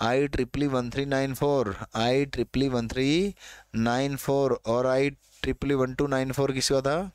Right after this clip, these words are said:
वन टू एट फ़ोर होगा, वन टू एट फ़ोर होगा, बारह सौ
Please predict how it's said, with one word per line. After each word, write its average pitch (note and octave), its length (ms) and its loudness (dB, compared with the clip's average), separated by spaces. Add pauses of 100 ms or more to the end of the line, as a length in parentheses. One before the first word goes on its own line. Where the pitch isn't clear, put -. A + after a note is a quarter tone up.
(800)
वन B2 220 -2
टू D3+ 120 0
एट C#3 120 0
फ़ोर B2+ 180 0
होगा, G#2+ 240 2 (1120)
वन B2+ 200 -2
टू D3+ 140 2
एट C#3+ 140 2
फ़ोर B2+ 180 2
होगा, A2 180 2
बारह A#2+ 300 0
सौ A#2 60 -8